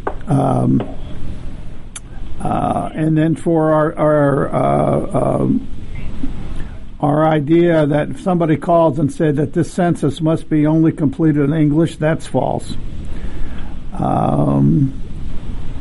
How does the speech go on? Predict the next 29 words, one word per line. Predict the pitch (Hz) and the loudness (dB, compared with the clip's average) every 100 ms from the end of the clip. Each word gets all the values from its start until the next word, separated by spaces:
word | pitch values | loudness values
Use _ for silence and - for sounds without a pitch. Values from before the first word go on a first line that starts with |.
| - - - - - - - - - - - - - - - | -2 -2 -4 -4 -4 -4 -2 -2 -2 -4 -4 -4 -4 -4 -4
let's | 156 139 | -2 -2
see. | - - - - - 269 | -2 -2 0 0 -2 -2
Um, | - - - - - 165 156 - - | -2 0 0 -2 -2 -2 -2 -2 -2
and | 151 139 | 0 0
the | 143 | 0
last | 165 170 170 | 2 0 0
one, | 160 151 | -2 0
they | 147 | 0
say | 139 156 | 0 0
I | 147 160 | 0 2
R | 160 160 | 2 2
S | 165 165 | 0 -2
can | 151 139 | -2 0
call | 165 156 | 0 2
you | 151 151 | 4 2
about | 131 143 147 156 | 2 2 0 0
back | 160 156 - | 0 0 -2
taxes | 151 147 151 160 135 | 0 0 0 0 0
that | 147 156 | 0 -2
you | 151 151 | 0 2
may | 156 160 156 | 2 2 4
owe | 151 151 | 4 4
without | 143 143 151 147 | 4 2 0 -2
sending | - 165 151 | -2 0 4
you | 143 147 | 4 4
a | 139 | 4
written | 143 156 147 | 2 2 2
notice | 143 139 139 - | 2 2 2 0
first. | 147 143 123 - | 0 0 0 -4